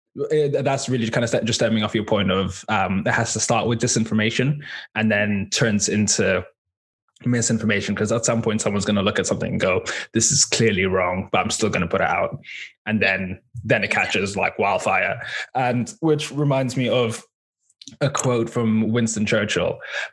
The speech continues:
Speaker 1: that says, "A lie gets halfway around the world before the truth puts its boots on." And I think that's really relevant for this day and age, because there's a lot of, yeah, I think, I think there's a lot of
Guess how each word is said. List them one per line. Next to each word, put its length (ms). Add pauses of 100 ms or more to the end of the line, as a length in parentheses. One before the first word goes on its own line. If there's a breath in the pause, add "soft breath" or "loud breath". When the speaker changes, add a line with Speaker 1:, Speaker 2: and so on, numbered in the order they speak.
(160)
Speaker 1:
that 140
says, 440
"A 80
lie 240
gets 220
halfway 640
around 280
the 60
world 260
before 200
the 80
truth 300
puts 180
its 100
boots 300
on." 260 (500 loud breath)
And 440 (360)
I 100
think 640
that's 640
really 640
relevant 560
for 340 (260 loud breath)
this 140
day 200
and 120
age, 320
because 360
there's 180
a 40
lot 240
of, 440 (1400 loud breath)
yeah, 220
I 60
think, 160
I 40
think 120
there's 140
a 40
lot 200
of 500